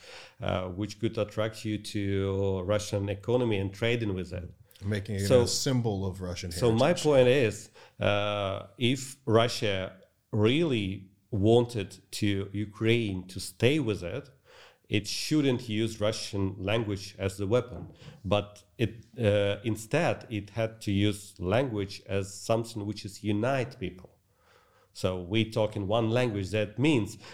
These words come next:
Speaker 1: that we don't have to translate in our head our thoughts. That means that we are, we, we could, we could share something. But instead, what's what they are saying now, as you speak Russian,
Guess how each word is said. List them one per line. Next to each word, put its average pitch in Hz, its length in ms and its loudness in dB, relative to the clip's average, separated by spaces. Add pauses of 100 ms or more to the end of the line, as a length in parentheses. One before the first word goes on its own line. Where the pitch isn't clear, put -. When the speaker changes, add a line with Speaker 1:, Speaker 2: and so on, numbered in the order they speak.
(140)
Speaker 1:
that 92 400 0
we 107 160 6
don't 110 220 0
have 120 280 -4
to 117 120 -4
translate 120 600 -2
in 95 120 -2
our 95 240 -4
head 110 480 -4
our 95 340 -4
thoughts. - 520 -2 (420)
That 107 260 2
means 135 320 4
that 98 260 -6
we 104 220 4
are, 104 220 2 (320)
we, 104 420 0
we 113 140 -2
could, 113 420 -8
we 113 160 4
could 113 240 -6
share 143 460 0
something. 98 600 -6 (880)
But 104 180 2
instead, 151 600 0
what's 98 220 -2
what 104 200 -2
they 95 100 -6
are 90 80 -10
saying 160 400 2
now, 92 300 -4 (320)
as 104 280 0
you 98 120 -4
speak - 440 2
Russian, 127 600 0